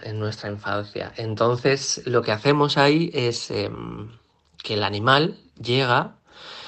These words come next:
cuando vamos a un proceso de quimio o simplemente antes del, de, de acudir al hospital, el animal llega, llega lleno de pulgas.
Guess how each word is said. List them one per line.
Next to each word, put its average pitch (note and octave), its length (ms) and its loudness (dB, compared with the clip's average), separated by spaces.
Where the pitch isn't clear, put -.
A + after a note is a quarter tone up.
cuando G#2 240 -2
vamos G2+ 260 4
a G#2+ 40 -2
un G#2 60 -2
proceso G#2+ 340 -4
de G2 140 -4
quimio G#2+ 560 0
o G2+ 500 0
simplemente G#2 640 -2
antes G2+ 420 0
del, F#2 500 -4
de, F#2+ 300 -6
de G#2 140 -6
acudir G#2 280 -4
al G2+ 60 0
hospital, A#2 480 0
el A#2 240 2
animal A2 400 2
llega, A#2 320 0
llega A2 300 -2
lleno G#2 240 -2
de G#2 100 -4
pulgas. G#2 600 -4